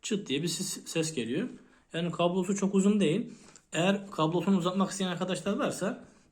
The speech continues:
bu diyafon kablosu var arkadaşlar ya da telefon kabloları. Onları yine bu rengine dikkat ederek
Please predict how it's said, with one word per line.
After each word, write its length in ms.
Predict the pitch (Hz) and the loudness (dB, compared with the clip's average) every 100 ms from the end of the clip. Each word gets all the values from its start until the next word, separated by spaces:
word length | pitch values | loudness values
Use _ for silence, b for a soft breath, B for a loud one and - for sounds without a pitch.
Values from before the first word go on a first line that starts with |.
| - | -8
bu 160 | 196 | -4
diyafon 380 | 165 175 175 208 | 0 0 0 -2
kablosu 400 | 196 151 160 165 | 0 0 -2 -2
var 40 | 120 | -2
arkadaşlar 420 | 110 110 104 113 | -4 -8 -8 -8
ya 120 | 127 | -8
da 60 | 113 | -4
telefon 360 | 123 123 143 | -4 -4 -4
kabloları. 480 | 135 107 104 143 - B B B B | -4 -6 -6 -6 -8 B B B B
Onları 360 | 214 208 139 165 | 0 2 2 0
yine 220 | 175 156 | -2 -2
bu 80 | 160 | -2
rengine 300 | 170 165 160 | -2 -2 -4
dikkat 240 | 160 170 | -2 -4
ederek 280 | 120 147 | -2 -4